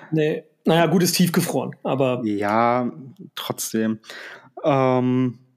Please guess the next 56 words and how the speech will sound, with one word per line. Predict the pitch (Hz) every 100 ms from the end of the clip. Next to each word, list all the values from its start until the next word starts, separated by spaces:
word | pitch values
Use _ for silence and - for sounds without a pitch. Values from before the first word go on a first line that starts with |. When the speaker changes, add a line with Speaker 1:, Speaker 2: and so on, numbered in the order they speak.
| _ _
Speaker 1:
Wenn, | 165 165
natürlich, | 160 170 185 170
wenn | 175
er, | 170 160
wenn |
die | 165 180
ei-, | 156 208
wenn | 165 160
die | 160
verunreinigt | 160 165 196 202 147 147 139
eingefroren | 165 190 190 - 131 120
wird, | 123 131
dann | 131
ist | - -
es | 156
egal, | 151 165 190 131
dann | 127 135
ist | - - - -
die | 170
trotzdem | - 220 240 185
<laughs> | -
verunreinigt. | - 131 - - - - - - - 123
Speaker 2:
Ja, | 139 131
das, | 135 -
das | - 127
stimmt | - 143 127
natürlich, | 131 - 127 -
ja. | - 123
Speaker 1:
Im | 220
Endeffekt, | 208 294 254 254 254 - -
äh, | 226 220 220 214 214 226 453 - - _ 311 269
gab's | 170 208 214
dazu | 202 - 208
grad | 180 165
wieder | 190
einen | 180
Bericht | 160 175 185
im | 160
Abendblatt, | 151 185 180 175 165 -
könnt | 156 160
ihr |
euch | 139
ja | 147
mal | 139 131
durchlesen. | 143 170 151 156 151 156 160
Ich | 240 175 -
finde, | 175 170 165
es | 160 -
gibt | 170 165
nichts | 175 175 - 151 139
weltbewegendes | 160 196 190 196 175 196 185 185 180
Neues | 180 175 180 180 175
in | 180 170
dem | 170
ganzen | 170 170 - 160
Ding, | 160 175 175